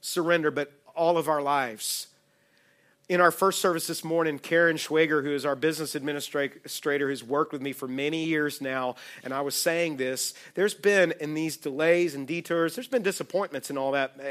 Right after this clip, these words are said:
in, in our transition and move, but you know what? I can truly say this, that I have been at peace in all of that process, to her surprise. 'Cause as I s-,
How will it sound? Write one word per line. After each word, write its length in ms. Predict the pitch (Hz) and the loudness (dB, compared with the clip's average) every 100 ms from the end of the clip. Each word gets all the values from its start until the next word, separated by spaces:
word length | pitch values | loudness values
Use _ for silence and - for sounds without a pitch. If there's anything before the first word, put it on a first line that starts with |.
| 131 | -6
in, 180 | 147 143 | -4 -4
in 180 | 143 147 | -4 -2
our 160 | 143 | 0
transition 680 | 139 - 160 151 135 143 147 | -2 -4 -4 -2 -4 -6 -6
and 120 | 135 | -4
move, 320 | 139 147 156 147 | -2 -2 -2 -4
but 200 | 139 139 | -8 -6
you 80 | |
know 140 | 151 160 | -4 0
what? 280 | 165 165 165 - - - | 2 2 -2 -12 -18 -14
I 100 | 214 | -12
can 260 | - 175 - | -8 -8 -6
truly 560 | - - 208 233 220 | -6 -6 -6 -4 -4
say 320 | - - 185 | -4 -2 -2
this, 300 | 160 135 131 | -2 -2 -4
that 200 | - 147 143 | -4 -4 -2
I 160 | 147 170 | -2 -2
have 280 | 156 131 | -4 -4
been 440 | 127 170 156 135 127 - - - | -2 0 0 -2 -8 -16 -18 -4
at 300 | 131 - - | -4 -4 -10
peace 640 | - 175 151 120 - - | -10 -8 -6 -6 -8 -8
in 200 | 139 131 | -8 -8
all 260 | 135 135 135 | -4 -2 -2
of 60 | |
that 200 | 123 123 | -2 -6
process, 760 | - 127 127 - 113 113 - - _ _ _ _ - - | -6 -4 -4 -6 -10 -8 -8 -8 _ _ _ _ -12 -8
to 200 | 175 131 | -6 0
her 160 | 180 | 0
surprise. 1000 | 170 165 - 147 147 123 101 92 - - - _ _ _ _ _ _ _ | 0 -4 -4 2 4 4 2 -6 -8 -10 -14 _ _ _ _ _ _ _
'Cause 160 | 160 139 | -2 2
as 160 | 156 | 4
I 100 | 170 | 4
s-, 120 | 170 | 4